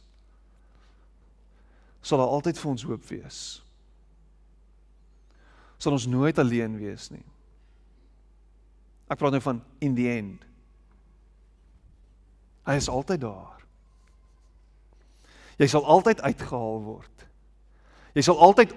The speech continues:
opgehef word. Jy sal altyd neergesit word op 'n nuwe plek.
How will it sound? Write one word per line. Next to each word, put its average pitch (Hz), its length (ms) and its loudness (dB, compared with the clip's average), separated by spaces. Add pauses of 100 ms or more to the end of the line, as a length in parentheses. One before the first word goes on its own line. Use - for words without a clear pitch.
opgehef 127 640 -2
word. - 440 -20 (1300)
Jy 147 100 0
sal 190 160 2
altyd 220 320 10
neergesit 185 960 8
word 120 460 -2 (440)
op 117 140 -6
'n 151 100 6
nuwe 160 220 8
plek. 123 580 -4